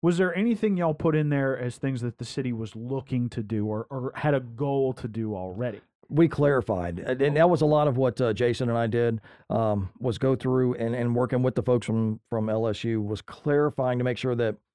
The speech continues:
Speaker 2: that our language, when and if we apply for those grants, uh, primarily when we apply for those grants, will, will allow that to, to those kinds of actions to happen. Drainage.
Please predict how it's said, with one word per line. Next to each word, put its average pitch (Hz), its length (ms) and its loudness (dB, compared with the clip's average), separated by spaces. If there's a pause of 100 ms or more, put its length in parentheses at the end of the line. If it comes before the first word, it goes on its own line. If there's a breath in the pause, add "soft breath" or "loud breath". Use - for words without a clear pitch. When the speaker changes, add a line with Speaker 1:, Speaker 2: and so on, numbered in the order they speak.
(340)
Speaker 2:
that 120 140 2
our 139 160 4
language, 135 720 0 (1400)
when 156 640 2
and 147 100 0
if 160 260 2
we 143 120 2
apply 123 340 2
for 120 80 -6
those 113 220 0
grants, 107 520 -2
uh, 71 160 -4 (360)
primarily 113 400 0
when 101 240 0
we 92 100 -2
apply 90 280 -4
for 92 100 -6
those 87 180 -4
grants, 90 380 -8 (240)
will, 131 480 2
will 123 480 0
allow 127 460 2
that 120 260 2
to, 117 300 0
to 117 260 -2
those 135 340 -2
kinds 120 240 0
of 110 60 0
actions 110 300 0
to 104 60 -2
happen. 92 380 -4
Drainage. 120 500 -2